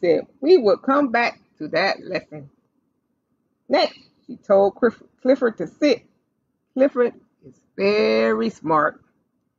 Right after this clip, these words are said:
He sat. Oh, look at Clifford. He been a good dog. Luckily, Clifford didn't sit down really hard.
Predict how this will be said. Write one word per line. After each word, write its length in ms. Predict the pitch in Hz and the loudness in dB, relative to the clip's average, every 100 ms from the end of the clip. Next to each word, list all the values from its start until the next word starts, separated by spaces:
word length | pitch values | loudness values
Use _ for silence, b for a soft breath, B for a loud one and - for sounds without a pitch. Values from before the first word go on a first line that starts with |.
| _ _ _ _ _ _ _ | _ _ _ _ _ _ _
He 160 | 427 453 | 0 0
sat. 420 | - 622 539 - _ _ - | 2 2 2 -6 _ _ -10
Oh, 280 | 185 165 165 240 | -4 -2 -2 -2
look 120 | 247 | -4
at 120 | - | -4
Clifford. 340 | 190 - - | -4 -4 -6
He 140 | 254 339 | 0 0
been 240 | 160 143 | 2 -2
a 40 | - | 0
good 240 | 220 - | 0 0
dog. 300 | 160 139 - _ _ _ _ _ _ _ _ _ _ _ - - - - - - - _ _ _ _ _ _ - - _ _ _ _ _ _ | -4 -6 -8 _ _ _ _ _ _ _ _ _ _ _ -20 -20 -20 -16 -14 -14 -20 _ _ _ _ _ _ -20 -20 _ _ _ _ _ _
Luckily, 680 | 160 233 302 226 190 185 202 _ _ - | 0 0 2 2 2 0 -6 _ _ -2
Clifford 420 | 269 - 269 - _ _ _ _ _ | -2 0 -6 -8 _ _ _ _ _
didn't 380 | 190 185 135 - | -2 -2 -8 -2
sit 280 | 240 - - | 0 0 0
down 420 | 190 202 202 165 | 0 2 0 -2
really 260 | 170 175 | -4 -6
hard. 420 | 160 147 151 143 | -6 -2 -2 -2